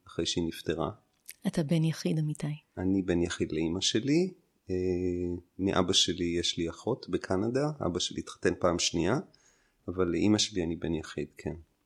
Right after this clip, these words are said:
Speaker 1: אה, והיומנים האלה שמצאתי, אה, אמא שלי אחרי שהיא נפטרה, זאת אומרת, אני מצאתי אותם במהלך השבעה אחרי שהיא נפטרה, וגיליתי עולם שלם של, אה,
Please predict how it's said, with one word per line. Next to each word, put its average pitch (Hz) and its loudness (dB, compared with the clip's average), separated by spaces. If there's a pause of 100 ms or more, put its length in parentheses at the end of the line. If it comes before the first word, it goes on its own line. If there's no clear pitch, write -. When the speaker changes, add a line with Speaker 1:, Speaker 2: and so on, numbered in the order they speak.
(1300)
Speaker 1:
אה, 90 0 (640)
והיומנים 90 4
האלה 104 2
שמצאתי, 113 2 (160)
אה, 92 -2 (880)
אמא 107 6
שלי 98 2
אחרי 92 2
שהיא 104 2
נפטרה, 98 0 (120)
זאת - -10
אומרת, 92 4
אני 95 4
מצאתי 101 4
אותם 90 2 (440)
במהלך 87 2
השבעה 85 4
אחרי 82 -2
שהיא 90 0
נפטרה, 85 -2 (760)
וגיליתי 90 -2
עולם 87 4
שלם 85 0
של, 82 -4
אה, 85 -4